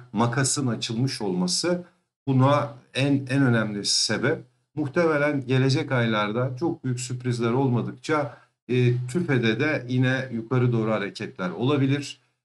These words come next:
Yüzde on dokuz faizle enflasyon arasındaki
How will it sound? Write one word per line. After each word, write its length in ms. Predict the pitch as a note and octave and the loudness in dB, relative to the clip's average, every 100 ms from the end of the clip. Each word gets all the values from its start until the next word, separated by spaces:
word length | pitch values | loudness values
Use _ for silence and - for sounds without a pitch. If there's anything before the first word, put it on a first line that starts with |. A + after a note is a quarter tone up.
| _ - | _ -8
Yüzde 220 | A#2 B2+ | -4 0
on 240 | D3 D#3+ D3 | 0 2 2
dokuz 480 | A#2+ B2+ A#2+ - - | 2 0 -2 -4 -2
faizle 540 | B2 B2 B2+ A#2+ A#2 | 2 4 4 2 0
enflasyon 640 | A2+ A2+ A2+ A2+ - C#3+ B2+ | 0 -2 -2 -4 -2 0 0
arasındaki 1040 | G#2+ G#2 - A2 G#2 G2+ - A2 G2+ G2 | 0 0 -2 -2 -2 -4 -2 0 0 -4